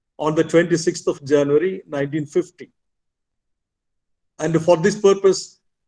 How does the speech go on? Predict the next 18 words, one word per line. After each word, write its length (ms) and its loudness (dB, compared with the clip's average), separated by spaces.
I 120 2
would 260 6
just, 280 2
uh, 400 4
have 180 6
my 120 4
address, 580 0
uh, 520 8
in 140 0
the 80 6
background 440 6
of 140 0
three 320 4
articles 760 2
in 120 -6
the 100 4
Constitution, 800 0
Articles 520 2